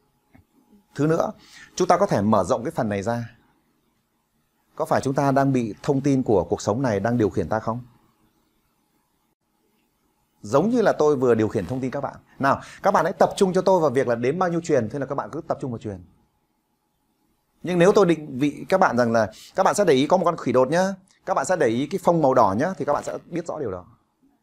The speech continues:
Thế nhưng các bạn đã bị điều khiển bởi một cái thông tin chủ đạo. Thế cho nên ta phải gì? Mở nhãn quan cái hiểu biết của mình lên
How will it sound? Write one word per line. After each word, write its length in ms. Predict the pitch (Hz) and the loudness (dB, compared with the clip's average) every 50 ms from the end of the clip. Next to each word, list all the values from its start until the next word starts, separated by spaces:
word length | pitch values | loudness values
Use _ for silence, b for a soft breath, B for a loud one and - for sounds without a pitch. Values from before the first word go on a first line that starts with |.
| _ _ _ | _ _ _
Thế 100 | - 135 | -12 -10
nhưng 120 | 143 139 | -8 -6
các 80 | 120 147 | -4 -4
bạn 160 | 143 - - | -4 -6 -6
đã 80 | 104 123 | -8 -10
bị 200 | 139 131 117 - | -10 -10 -12 -10
điều 160 | 123 117 107 | -8 -8 -8
khiển 240 | - - 107 87 85 | -6 -6 -6 -6 -6
bởi 160 | 87 85 80 | -8 -8 -8
một 120 | 80 90 - | -10 -10 -10
cái 160 | - 117 113 - _ _ _ _ _ _ _ _ _ _ | -10 -10 -10 -12 _ _ _ _ _ _ _ _ _ _
thông 120 | - 123 107 | -14 -10 -8
tin 120 | 123 113 | -8 -8
chủ 100 | - 101 | -6 -6
đạo. 280 | - - - - - - _ _ _ _ _ _ _ _ _ _ _ _ _ _ _ _ _ _ _ _ _ _ _ _ - | -8 -8 -8 -12 -16 -20 _ _ _ _ _ _ _ _ _ _ _ _ _ _ _ _ _ _ _ _ _ _ _ _ -14
Thế 100 | - 127 | -12 -6
cho 140 | - 143 127 | -4 0 0
nên 180 | 127 123 117 | 0 2 2
ta 120 | 123 123 120 | 2 0 0
phải 140 | 123 98 | -2 -6
gì? 180 | 82 92 90 80 b b b b b b b b | -8 -8 -10 -12 b b b b b b b b
Mở 280 | - 104 101 104 92 85 | -6 -2 0 2 2 2
nhãn 220 | 82 95 95 - | 0 -2 -4 -2
quan 260 | - - 127 123 117 107 | -2 -2 0 0 0 0
cái 120 | 131 127 | -2 0
hiểu 120 | 120 98 | 0 0
biết 140 | 80 98 - - | 0 -2 -2 -4
của 80 | 113 | -4
mình 180 | 95 95 87 85 | -4 -4 -2 -4
lên 180 | 98 104 104 | -4 -4 -4